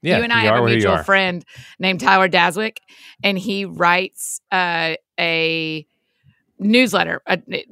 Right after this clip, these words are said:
Speaker 1: Yeah.
Speaker 2: called Dude Notes. We've talked about it before.
Speaker 1: Love
Speaker 2: So
Speaker 1: it.
Speaker 2: I wake up this morning, I'm checking through my email. I'm a not, I am not a dude, but Daz has given me permission to read Dude Notes. Anybody can
Speaker 1: Right.
Speaker 2: subscribe to him. You just look for, just Google Dude Notes and you'll find it.
Speaker 1: Yeah.
Speaker 2: But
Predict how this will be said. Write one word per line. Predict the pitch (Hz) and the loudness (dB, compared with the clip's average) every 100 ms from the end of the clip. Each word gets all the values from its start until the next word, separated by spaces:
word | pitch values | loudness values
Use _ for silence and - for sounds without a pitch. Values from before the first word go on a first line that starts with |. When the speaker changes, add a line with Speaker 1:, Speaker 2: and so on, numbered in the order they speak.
| - | -4
Speaker 1:
Yeah. | 143 135 | -4 -4
Speaker 2:
called | - 190 185 | 0 2 2
Dude | 151 220 | 2 0
Notes. | 160 143 - | -2 -10 -8
We've | 170 | -6
talked | 175 165 | -2 -4
about | 156 160 | -4 -8
it | |
before. | 160 - 135 - _ _ - - | -10 -12 -14 -14 _ _ -20 -6
Speaker 1:
Love | - | 0
Speaker 2:
So | 233 | 0
Speaker 1:
it. | 185 - | 0 0
Speaker 2:
I | 214 | 2
wake | 240 247 | 2 2
up | 240 | 0
this | 247 | -2
morning, | 220 214 208 208 | -2 0 2 0
I'm | 185 180 | -2 -4
checking | 165 202 208 | -2 -4 -4
through | 208 | -4
my | 202 | -4
email. | 190 185 185 180 180 - - | -4 -2 0 2 0 0 0
I'm | 190 | 2
a | 196 | 2
not, | 196 | 2
I | - 196 | 4 2
am | 185 | 4
not | 190 208 | 2 2
a | |
dude, | 180 190 185 151 | 2 0 0 0
but | 175 170 _ _ _ _ - - | -2 -2 _ _ _ _ -20 -12
Daz | 160 175 175 180 | -2 2 2 0
has | 185 | -6
given | 185 180 | -6 -6
me | 190 | -6
permission | - 196 - 214 | -4 -4 -2 0
to | 208 214 | 2 2
read | 202 208 | 2 4
Dude | 220 208 | 4 4
Notes. | 208 - 220 - - | 4 0 -4 -8 -2
Anybody | 214 226 220 214 | 2 2 4 2
can | 208 214 185 | 2 0 -2
Speaker 1:
Right. | - | -6
Speaker 2:
subscribe | 214 180 196 180 - | -6 -2 2 2 2
to | 185 | -2
him. | 180 | -2
You | 175 | -4
just | 170 - | -8 -8
look | 170 180 | -8 -8
for, | 175 170 160 139 | -8 -10 -12 -14
just | 180 180 | -10 -4
Google | 190 175 160 | -2 -2 -4
Dude | 156 151 | -6 -8
Notes | 156 - | -10 -12
and | 151 | -12
you'll | 156 | -10
find | 160 156 | -10 -10
it. | 160 | -6
Speaker 1:
Yeah. | 95 85 - - - - | -6 -6 -10 -20 -12 0
Speaker 2:
But | 196 185 - | 2 0 -2